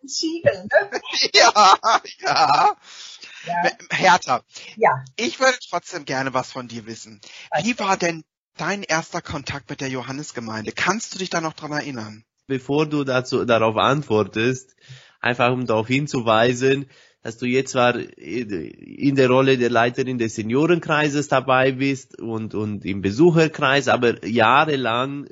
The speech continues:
Speaker 3: ähm, eben im Vorstand der unserer Gemeinde tätig warst.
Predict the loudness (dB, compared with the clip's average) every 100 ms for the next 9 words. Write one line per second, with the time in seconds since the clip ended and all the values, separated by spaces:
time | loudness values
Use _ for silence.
0 | -16 -14 -12 -12 -14 -18 -16 -14 -12 -10
1 | -10 -6 -2 -2 0 0 2 0 0 -6
2 | -6 -4 -2 0 0 -2 -4 0 0 0
3 | -2 0 0 -2 -10